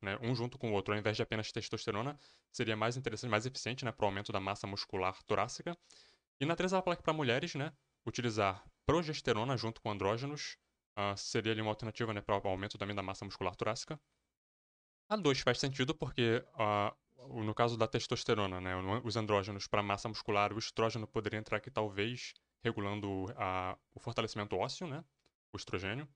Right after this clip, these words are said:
Então, no caso, isso aqui faz sentido. A três, ela fala de progesterona e aqui meio que já, meio que, não sei, né, não vejo muito, muito sentido aqui. Então, até aqui eu tô dizendo que a quatro tá errada, a dois eu tô disposto a,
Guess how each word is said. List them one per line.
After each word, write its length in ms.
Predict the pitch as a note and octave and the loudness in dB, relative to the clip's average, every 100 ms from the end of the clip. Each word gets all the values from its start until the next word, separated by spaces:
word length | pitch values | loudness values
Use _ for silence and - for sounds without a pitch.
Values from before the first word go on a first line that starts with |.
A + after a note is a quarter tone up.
| _ _ - | _ _ -8
Então, 140 | G#2 | -4
no 100 | G2+ | 0
caso, 240 | G2+ G2 - | 2 0 0
isso 140 | B2+ | -6
aqui 180 | A2 A2+ - | -6 -8 0
faz 200 | A2 - | 0 0
sentido. 440 | A2+ - A#2 - _ _ _ _ _ - | -4 -2 -2 -4 _ _ _ _ _ -4
A 100 | D#3+ | -2
três, 240 | C#3+ D#3+ | 0 2
ela 100 | E3+ | 0
fala 160 | E3 D#3+ | 0 -2
de 60 | |
progesterona 640 | - D3+ D3+ - C3 B2 D3 | 0 0 0 0 0 0 -2
e 20 | |
aqui 180 | C#3+ D3+ | -4 -2
meio 200 | B2+ C#3 | -2 -2
que 100 | C#3 | -2
já, 140 | C#3+ | 0
meio 220 | B2+ C3 | 0 -2
que, 140 | C#3 D3 | -4 -6
não 300 | C#3 B2 C3+ | -4 -4 -4
sei, 240 | C3+ A#2+ | -2 -2
né, 120 | G2 | -2
não 140 | F#2+ G#2 | -2 -2
vejo 200 | G#2+ A#2 | -2 -2
muito, 200 | A#2+ B2 - | -4 -6 -4
muito 180 | A2 - | -4 -4
sentido 280 | B2+ B2 | -2 -2
aqui. 180 | A#2+ C#3 D3 _ _ _ _ _ _ _ - | -2 -6 -8 _ _ _ _ _ _ _ -4
Então, 200 | D3 F#3 | 2 4
até 120 | G#3 | 4
aqui 180 | G3+ C3+ | 2 4
eu 160 | A#2+ | 4
tô 180 | - C3+ | 4 2
dizendo 220 | B2+ A#2+ | 2 0
que 80 | A#2+ | 0
a 60 | B2 | -2
quatro 400 | - B2 C3 - | 2 2 2 0
tá 140 | G#2 | 0
errada, 580 | G2+ G2 A#2+ C#3+ F3 F3 - - | 2 2 2 0 -4 -6 -18 0
a 80 | C3+ | 2
dois 240 | B2+ A2+ | 4 2
eu 60 | A2+ | 2
tô 100 | A#2+ | 0
disposto 340 | - B2+ | 0 0
a, 40 | - | 0